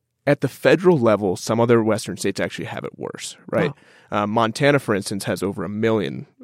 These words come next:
Speaker 1: federally, um, uh, owned acres that can't be accessible. However, we do have unique barriers at the state level,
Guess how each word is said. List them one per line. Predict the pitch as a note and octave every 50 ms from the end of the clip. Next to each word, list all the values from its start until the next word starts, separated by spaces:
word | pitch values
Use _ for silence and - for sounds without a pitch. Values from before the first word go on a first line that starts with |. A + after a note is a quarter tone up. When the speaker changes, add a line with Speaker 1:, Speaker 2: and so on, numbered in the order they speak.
| - -
Speaker 1:
federally, | _ - - B2 A#2+ A#2 A2+ A2 G2+ F#2 F2 D2+ C#2 - C#3 - -
um, | F#2+ F2+ E2+ - B1+ F#2+ - _ _ _ _ _ _ -
uh, | - G2+ D#2+ -
owned | - G#2+ G2+ G2+
acres | C2+ F2 G2+ - G2 F2+ -
that | - -
can't | - - F#2 -
be | - B1
accessible. | - - - E2 - - - G#1 - - _ _ _ _ _ _ _ -
However, | - - - - E3+ F#3 G#3+ F#3 D#3 B2+ A#2+
we | G#2+ A#2 C3
do | C3+ B2 D#3+ F#3+ G#3+
have | G3 C3+
unique | C3 C3 B2 B2 A#2+ - -
barriers | - G2+ F#2+ F2 F2+ C#2+ - - -
at | - -
the | - -
state | - - - - D2 C#2+ - -
level, | - D2+ A#1+ - B1 - - -